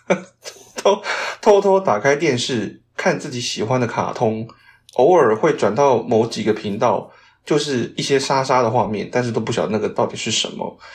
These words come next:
到现在长大了以后，还是很好奇，小时候那些看不到的频道，到底都在播着什么样的节目呢？小时候最擅长的事情之一，就是趁爸妈回家之前，把一切都恢复成原状，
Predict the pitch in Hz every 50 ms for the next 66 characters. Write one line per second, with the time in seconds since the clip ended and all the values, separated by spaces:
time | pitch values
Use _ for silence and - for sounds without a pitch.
0 | - - _ - 147 135 - - 139 131 131 123 123 - 95 107 131 131 110 95
1 | 92 101 - 113 101 - - - 110 - 156 139 - 80 - - 127 107 - -
2 | - 87 78 73 - - - - - - - - - 113 - - 147 151 170 170
3 | 160 160 160 - 160 147 123 - 131 107 104 - - - - - - 120 107 -
4 | 87 - - _ _ - 175 160 - - - - - 123 123 - 123 117 - -
5 | 127 123 123 120 113 95 - - - 120 127 139 131 120 - 113 107 107 120 120
6 | 117 110 107 104 107 110 - - - - - - - - - - - - - -
7 | - - - - - - - - 120 113 113 143 156 170 165 165 180 170 165 -
8 | 170 135 123 127 113 113 117 113 - - 127 - 107 101 104 - 120 113 104 101
9 | 113 110 113 - - - - 135 127 - 117 110 - - 139 113 107 - 143 139
10 | 127 113 117 113 113 117 - 104 92 92 - 147 139 131 131 131 - 131 127 -
11 | - - - - - - - - - - - - _ _ - 113 101 87 107 110
12 | 113 - - 147 120 107 - 127 127 - 107 - 127 123 113 110 95 92 - 92
13 | 87 87 92 - 120 104 82 - -